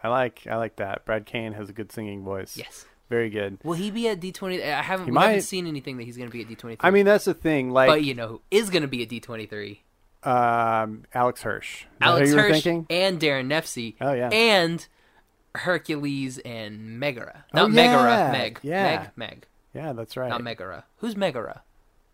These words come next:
Speaker 1: That's the same character, yes.
Speaker 2: Is her name Megara?
Speaker 1: Short, yeah,
Speaker 2: Okay.
Speaker 1: short as Meg.
Speaker 2: What's her name in, uh, the, the bow and arrow one?
Speaker 1: The bow and
Speaker 2: With
Speaker 1: arrow
Speaker 2: the
Speaker 1: one.
Speaker 2: bears, with the tarts.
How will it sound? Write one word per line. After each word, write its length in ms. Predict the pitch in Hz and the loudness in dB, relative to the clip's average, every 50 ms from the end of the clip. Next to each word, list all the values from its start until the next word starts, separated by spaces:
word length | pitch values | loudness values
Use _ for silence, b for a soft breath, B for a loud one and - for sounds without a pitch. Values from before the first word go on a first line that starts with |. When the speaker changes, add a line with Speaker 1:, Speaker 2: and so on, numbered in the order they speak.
| _ _ _ _ _ | _ _ _ _ _
Speaker 1:
That's 300 | - 107 107 - - - | -6 -4 -4 -6 -6 -10
the 100 | - 120 | -12 -10
same 300 | - - 127 120 110 110 | -6 -4 -4 -4 -4 -4
character, 500 | 101 - 113 98 95 - - - - - - | -6 -6 -6 -6 -6 -8 -10 -14 -14 -12 -10
yes. 200 | - 110 110 147 | -8 -8 -8 -8
Speaker 2:
Is 60 | 151 | -8
her 100 | 165 170 | -8 -8
name 180 | 180 196 190 180 | -6 -8 -6 -6
Megara? 400 | 175 180 180 190 202 208 208 214 | -8 -8 -6 -6 -6 -6 -6 -8
Speaker 1:
Short, 440 | 208 - - - 117 113 113 110 - _ _ _ | -10 -10 -8 -6 -4 -4 -4 -6 -8 _ _ _
yeah, 160 | 107 123 143 | -8 -6 -6
Speaker 2:
Okay. 180 | 147 131 - - | -6 -6 -6 -4
Speaker 1:
short 220 | - 127 123 127 | 0 0 0 0
as 140 | 127 120 110 | 0 -2 -4
Meg. 320 | 120 107 - - 110 - - | -6 -8 -8 -8 -10 -12 -6
Speaker 2:
What's 240 | - 175 190 - - | -4 -4 -4 -2 -4
her 140 | 233 226 220 | -6 -4 -4
name 420 | 214 208 208 208 202 196 196 185 - | -4 -4 -4 -4 -4 -6 -8 -10 -8
in, 400 | - 165 165 160 156 151 151 147 | -6 -6 -4 -4 -4 -6 -6 -8
uh, 540 | - - 143 139 135 131 131 131 131 127 127 127 | -6 -4 -4 -2 -2 -2 -2 -2 -4 -4 -6 -6
the, 120 | 135 131 | -8 -10
the 300 | 127 127 131 131 131 131 | -10 -12 -16 -12 -12 -12
bow 420 | 120 120 135 131 127 117 113 110 110 | -8 -4 -4 -4 -2 -2 -4 -6 -6
and 100 | 117 113 | -8 -8
arrow 320 | 117 117 110 107 104 104 | -8 -8 -6 -8 -8 -8
one? 360 | 104 107 107 104 107 113 107 - _ _ _ _ _ _ _ _ _ _ _ _ _ _ _ _ _ | -10 -12 -12 -12 -14 -16 -16 -18 _ _ _ _ _ _ _ _ _ _ _ _ _ _ _ _ _
Speaker 1:
The 80 | - 101 | -18 -18
bow 300 | - - 113 113 117 120 | -8 -4 -2 -2 0 0
and 60 | 113 | -2
Speaker 2:
With 80 | - 113 | -2 -2
Speaker 1:
arrow 100 | 123 117 | -2 -2
Speaker 2:
the 60 | 104 | -2
Speaker 1:
one. 80 | 98 | -2
Speaker 2:
bears, 460 | 98 127 123 120 117 117 113 110 - 127 | -2 -2 -2 -2 -4 -4 -6 -8 -10 -14
with 160 | 120 113 - | -14 -14 -14
the 60 | 113 | -16
tarts. 580 | - - - 117 107 104 - - - - - - | -12 -6 -6 -6 -6 -8 -12 -14 -14 -14 -14 -14